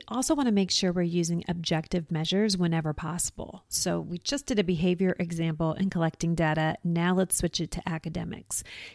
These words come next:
If you have a student who is struggling, say, with reading comprehension, you want to have some specific assessment scores included in the present levels of where that student is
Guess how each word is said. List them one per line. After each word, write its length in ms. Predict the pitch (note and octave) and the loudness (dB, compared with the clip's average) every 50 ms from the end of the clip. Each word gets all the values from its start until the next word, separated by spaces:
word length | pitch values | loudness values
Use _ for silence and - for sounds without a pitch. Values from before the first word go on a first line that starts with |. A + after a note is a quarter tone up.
| - | -2
If 220 | - - A#3+ C4 B3+ | 2 4 4 4 4
you 140 | C4 C#4 | 4 4
have 140 | C4 B3 A3+ | 4 4 4
a 40 | A#3 | 2
student 360 | - - - G#3 G3+ F#3+ F#3+ | 0 2 2 2 4 4 2
who 100 | F3 G3 | 2 2
is 140 | F#3 G#3 - | 2 2 0
struggling, 800 | - - - F3+ E3 E3 D#3+ - F3 E3+ E3+ E3 E3 D#3+ E3 - - | -2 -4 -2 -2 -2 -2 -2 -2 -2 0 0 0 0 0 -2 -4 -6
say, 520 | - - - - F3 D#3+ D#3+ D#3+ D#3+ D#3+ D#3+ | -8 -6 -4 -2 0 0 2 2 2 2 2
with 320 | D#3+ E3 D#3+ D#3 D#3+ - - _ | 2 2 2 2 0 -4 -10 _
reading 300 | - E3 F#3 G3+ F#3 E3 | -2 2 4 4 4 4
comprehension, 840 | D#3 - D#3 D3+ D#3 D#3+ D#3 C#3+ - - - - - - - G3 G3 - - - - - _ | 2 -2 -6 -6 -6 -8 -8 -8 -10 -10 -8 -8 -8 -8 -10 -14 -14 -16 -16 -18 -18 -14 _
you 260 | - B3+ B3+ C4 C#4 | -2 0 2 2 2
want 300 | B3 A3 G3+ G3+ - G3 | 2 0 0 0 -2 -2
to 100 | B3 B3 | -4 -4
have 440 | G#3+ F#3+ F#3+ F3 F3 E3+ E3+ E3 - - | -2 -2 -2 0 0 -2 -2 -4 -6 -6
some 380 | - - - F3 E3 D#3+ D#3+ - | -6 -4 -2 -2 -2 -4 -6 -6
specific 520 | - - - G3 - - F#3 - - E3+ - | -8 -6 -4 -4 -2 -2 -2 -2 -2 -4 -4
assessment 600 | E3+ - - - - - - - - - - - | -4 -4 -4 -4 -4 -4 -4 -6 -6 -8 -8 -6
scores 560 | - - - - E3 D#3 D3+ D3+ D3+ D3 - - - | -8 -6 -2 -2 0 0 0 -2 -4 -6 -8 -8 -6
included 760 | F#3 F3 E3+ - - - - F3 F3 F3+ E3+ F3+ F3 F3 - - | -6 -6 -6 -8 -8 -2 2 2 4 4 4 4 2 0 -2 -4
in 200 | F3+ F3 E3+ E3 | -2 -2 -2 -2
the 80 | E3 | -4
present 400 | - - E3 D#3 - - - - | -6 -6 -6 -6 -6 -6 -8 -8
levels 380 | - - - - - - - - - - | -8 -8 -8 -8 -10 -10 -10 -12 -6 -4
of 160 | F#3+ F3+ E3+ | -4 -2 0
where 220 | D#3+ E3 F#3+ G3 G3 | 2 4 4 6 6
that 240 | G3+ G3 E3 - - | 4 2 0 -2 -4
student 360 | - - F3 F3 E3 E3 - - | -2 -2 0 -2 -2 -4 -6 -8
is 120 | E3 - | -10 -10